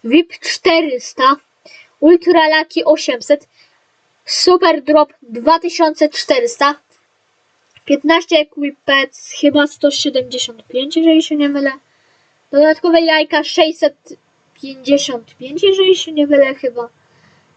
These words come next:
Magic X tysiąc dwieście i Auto Farm sto siedemdziesiąt pięć. No więc no. No, ale dobra, widzowie.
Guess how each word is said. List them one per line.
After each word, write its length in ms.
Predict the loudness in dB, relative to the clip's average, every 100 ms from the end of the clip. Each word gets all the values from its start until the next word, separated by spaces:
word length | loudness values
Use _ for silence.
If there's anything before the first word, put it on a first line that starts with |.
| _
Magic 340 | 0 0 2 0
X 340 | -2 -4 -10 0
tysiąc 480 | 0 2 0 -2
dwieście 720 | -16 -8 2 2 2 -2 -2 -2 _ _ _ _ -2
i 120 | 0 2 2
Auto 300 | 2 0 0
Farm 680 | 0 2 4 4 0 -4 -10 _ -20 -14
sto 360 | -8 0 0
siedemdziesiąt 680 | 0 -2 -2 -4 -4 -4 -4
pięć. 540 | -2 -2 -2 -14 -20 _ _ _ _ _ _ _ -20 _ _
No 100 | -8 0
więc 400 | 0 0 -8 -10
no. 120 | -10 -12 _ _ _ _ _ _ _ _ _ _ _ _ _ _ -2
No, 260 | 2 2 0
ale 220 | -6 -4
dobra, 400 | -2 -4 -2 -6
widzowie. 600 | -6 -16 -20 -16 -16 -16